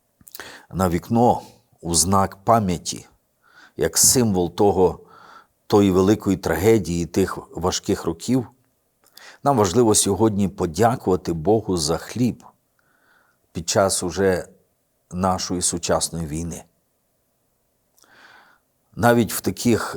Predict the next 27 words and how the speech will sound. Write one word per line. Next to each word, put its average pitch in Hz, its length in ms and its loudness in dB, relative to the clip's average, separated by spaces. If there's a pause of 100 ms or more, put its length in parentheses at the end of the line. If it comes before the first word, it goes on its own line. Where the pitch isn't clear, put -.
важких 95 540 -2
умовах, 123 480 -2
в - 20 -6
яких 82 280 -6
ми 87 120 -4
знаходимося, 82 840 -4 (580)
але 101 180 2
впродовж 101 600 0
уже 92 260 -2
не 98 140 0
одного 92 420 0
року 107 520 -2
війни, 101 440 -4 (1000)
Бог 113 400 2
благословляє 98 920 -2
Україну. - 640 -8 (1400)
І 104 100 2
оцей 104 340 4
хліб 123 400 0
щоденний, 104 920 -2 (120)
як 87 280 -4
ми 85 320 -4 (580)
цитуємо 92 600 -2
із 82 140 -4
молитви 90 400 -2
«Отче 87 420 -6
наш», 110 480 -4